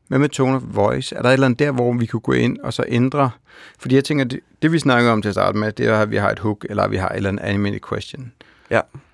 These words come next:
Speaker 1: Så det, du siger, jamen lige i en omkvæd, der kan vi jo ligesom fjerne noget og sige, "Hey, men der er et problem. Der er det her spørgsmål, vi også skal have svaret på."
Speaker 2: Det kunne måske være en måde i hvert fald, ja.
Speaker 1: Men der var også det her med tone of voice.
Speaker 2: Ja.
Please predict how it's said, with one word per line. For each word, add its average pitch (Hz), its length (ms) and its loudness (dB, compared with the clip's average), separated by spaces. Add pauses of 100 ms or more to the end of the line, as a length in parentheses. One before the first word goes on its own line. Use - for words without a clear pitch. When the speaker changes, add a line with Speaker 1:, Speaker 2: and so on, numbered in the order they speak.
(360)
Speaker 1:
Så 131 140 -6
det, 127 160 2
du 127 80 4
siger, 120 320 0
jamen 110 300 0
lige 135 120 2
i - 20 4
en 120 100 4
omkvæd, 113 360 -2
der 113 80 0
kan 110 160 -4
vi 110 80 0
jo 101 160 0
ligesom 101 240 -4
fjerne 117 360 0
noget 117 260 2
og 120 100 -4
sige, 107 260 -6
"Hey, 104 280 -2 (480)
men 110 160 -4
der 90 60 2
er 104 40 4
et 107 80 -2
problem. 101 480 -2 (560)
Der 110 60 4
er 104 40 2
det 107 100 2
her 104 60 2
spørgsmål, 104 500 -2
vi 107 40 -2
også 101 160 0
skal 110 120 -8
have - 60 -6
svaret 95 360 -4
på." - 280 -8
Speaker 2:
Det 123 120 2
kunne 123 100 4
måske 120 260 2
være 117 120 4
en 107 120 0
måde 120 160 2
i 113 40 0
hvert 110 200 -4
fald, - 220 -8
ja. 110 100 -6 (200)
Speaker 1:
Men 120 360 6
der 113 60 4
var 110 120 4
også 120 120 0
det 156 60 6
her 139 60 6
med 120 120 4
tone 110 220 2
of 101 100 -4
voice. - 580 -4 (340)
Speaker 2:
Ja. 113 160 4